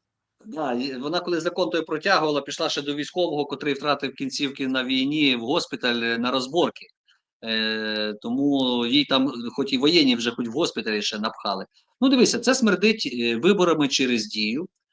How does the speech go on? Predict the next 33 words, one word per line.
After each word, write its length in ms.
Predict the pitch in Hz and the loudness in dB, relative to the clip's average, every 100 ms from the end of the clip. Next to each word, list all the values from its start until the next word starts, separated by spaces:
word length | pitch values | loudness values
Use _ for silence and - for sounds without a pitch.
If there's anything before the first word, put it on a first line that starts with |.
| _ _ | _ _
Слуги 500 | - - 175 180 175 175 | -10 -2 6 8 8 4
реально 680 | 151 156 165 175 156 127 113 | 4 8 10 10 8 4 0
пруть 340 | 135 131 - | -2 -4 -2
на 120 | 113 | -4
вибори. 480 | 104 107 107 120 147 - _ _ _ - | -2 -2 -4 -6 -8 -10 _ _ _ -4
В 140 | 117 | 2
них 300 | 156 190 190 | 4 4 4
пригорає, 640 | 165 156 143 147 151 165 151 | 6 8 10 8 6 6 4
вони 300 | 147 151 143 | 4 6 6
реально 440 | 147 151 156 143 | 8 8 8 6
розуміють, 500 | 143 131 143 151 135 | 4 2 4 4 4
що 180 | - 135 | 2 0
всьо. 540 | - - 117 120 - _ _ _ _ - | 0 0 0 0 -4 _ _ _ _ 0
А 760 | 139 147 147 147 147 143 139 131 | 6 8 10 8 8 8 6 0
для, 880 | 120 120 151 147 143 139 135 135 131 | -4 2 6 8 6 2 2 0 0
якщо 280 | 131 180 | 0 0
для 180 | 151 151 | 0 0
Зеленського 560 | 135 151 170 - 156 143 | 0 2 2 2 0 0
всьо, 520 | - - 240 277 277 _ _ _ _ - | 2 4 6 4 0 _ _ _ _ -4
то 120 | 139 | -4
для 220 | 131 135 | 2 2
них 220 | 143 185 | 4 2
це, 500 | - 151 147 143 135 120 120 | 0 2 4 4 2 -2 -2
знаєш, 240 | 151 156 | 0 0
як 120 | 139 | 0
я 80 | 135 | -2
казав, 280 | 135 127 120 | -2 -2 2
не 100 | 147 | 2
похід 320 | 160 - 220 | 2 0 2
Зеленського 480 | 170 190 208 - 180 | 4 2 2 0 0
на 100 | 165 | 0
другий 320 | 160 185 175 | 0 0 0
термін, 420 | 175 247 254 208 | 2 2 4 2